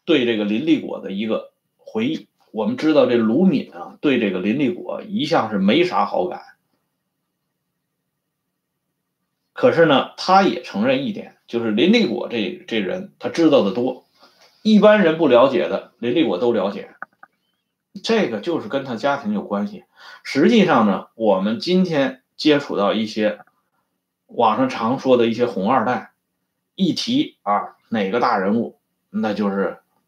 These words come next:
他都叫大爷、叫叔叔什么的。这个其实很正常。你像刘少奇的最小的孩子，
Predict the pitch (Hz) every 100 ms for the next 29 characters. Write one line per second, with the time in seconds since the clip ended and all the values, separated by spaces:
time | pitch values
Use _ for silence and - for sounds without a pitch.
0 | - 117 117 120 117 101 - - - -
1 | 143 135 110 82 76 117 104 - 156 135
2 | 120 101 98 95 95 - _ _ _ _
3 | _ _ - 302 247 107 101 196 185 208
4 | - - - 202 214 202 - 98 - _
5 | - 127 127 160 123 151 180 147 - 110
6 | 156 - _ _ _ _ _ _ _ _
7 | _ _ _ _ - 208 - - - -
8 | 95 107 135 -